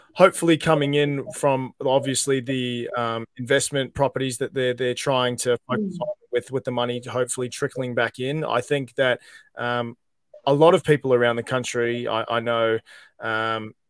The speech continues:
Speaker 1: Sir John Kerwin, Jeff Wilson, like, a couple of people are always talking on The Breakdown and a few other shows, uh, and they're saying, like, it's, it's about time that this has happened for
Speaker 2: Mm.
Speaker 1: women's rugby, and I, I'm, I'm in the same boat as you. It's been deserved for a long time,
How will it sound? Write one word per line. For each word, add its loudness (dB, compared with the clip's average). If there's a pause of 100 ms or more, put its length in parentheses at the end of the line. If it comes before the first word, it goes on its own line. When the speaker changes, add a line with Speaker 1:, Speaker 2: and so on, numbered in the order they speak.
(160)
Speaker 1:
Sir -2
John 0
Kerwin, 4
Jeff -4
Wilson, -2
like, -2
a -12
couple -6
of -14
people -6
are -2
always -2
talking -6
on -6
The -8
Breakdown 2
and -2
a -6
few -6 (100)
other -6 (120)
shows, 0
uh, -4
and -6
they're 0
saying, -2
like, -2 (320)
it's, 0 (100)
it's -2
about 2
time 2
that -2
this -10
has -8
happened -4
for -8
Speaker 2:
Mm. 2
Speaker 1:
women's 0
rugby, -2
and -2
I, 0
I'm, 0
I'm 2
in -2
the -2
same -2
boat 4
as -6
you. -2
It's 0
been -2
deserved -2
for 0
a 2
long 2
time, -2